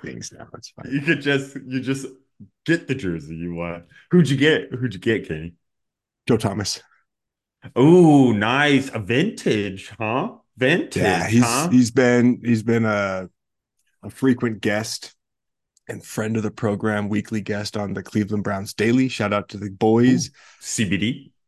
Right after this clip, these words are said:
Speaker 1: Bo Bishop, Nathan Ziegler, they're the best. Z,
Speaker 2: Yeah.
Speaker 1: the great Z, they call him. Uh, nobody, nobody cares about this. They're not, you know, listening to that, but I am every single day. I don't miss it. Um, and just, yeah, he'd be Hall of Famer,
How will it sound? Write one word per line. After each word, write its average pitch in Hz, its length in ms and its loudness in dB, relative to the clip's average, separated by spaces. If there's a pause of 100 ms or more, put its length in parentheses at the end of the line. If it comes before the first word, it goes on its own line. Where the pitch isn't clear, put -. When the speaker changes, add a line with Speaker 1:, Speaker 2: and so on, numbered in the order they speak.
Speaker 1:
Bo 104 200 0
Bishop, 107 480 -2
Nathan 104 260 -8
Ziegler, 104 360 -6
they're 120 140 2
the 101 80 -2
best. - 420 -10 (340)
Z, 110 200 2
Speaker 2:
Yeah. 101 180 2
Speaker 1:
the 110 80 -2
great 104 240 0
Z, 107 320 2
they 101 200 -4
call 98 280 -10
him. 98 140 -12
Uh, 98 240 -8 (340)
nobody, 98 540 0
nobody 95 260 -8
cares 98 260 -10
about - 180 -14
this. - 140 -14
They're 98 140 -10
not, - 220 -16 (800)
you - 80 -10
know, - 140 -20 (160)
listening 101 380 -6
to 95 60 -12
that, - 260 -10
but - 180 -12 (300)
I 123 180 0
am 92 180 -12
every 110 200 -2
single 98 240 -4
day. 101 340 -12
I 110 60 0
don't 104 120 -2
miss 101 160 -4
it. 90 100 -14 (760)
Um, - 260 -16 (1600)
and 113 120 0
just, 120 180 0
yeah, 139 180 4
he'd 110 160 2
be 104 140 -2
Hall 113 260 -2
of 113 80 -10
Famer, 117 440 0